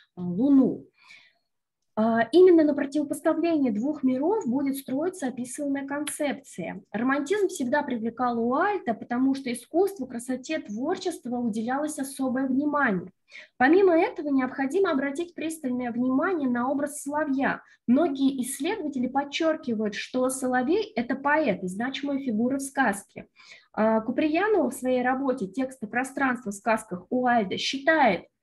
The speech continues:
цитирую, что настоящим героем повествования можно считать лишь Соловья,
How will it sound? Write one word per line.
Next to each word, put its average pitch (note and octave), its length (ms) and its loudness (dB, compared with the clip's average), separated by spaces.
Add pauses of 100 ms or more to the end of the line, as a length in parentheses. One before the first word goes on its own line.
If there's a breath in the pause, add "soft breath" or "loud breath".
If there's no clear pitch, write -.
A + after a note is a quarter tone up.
(200)
цитирую, A3+ 460 2
что A#3 180 -2
настоящим D4+ 720 0
героем C#4 400 2
повествования B3 760 -2
можно C4+ 360 -2
считать B3+ 420 -6
лишь A#3+ 280 -2
Соловья, C4+ 640 0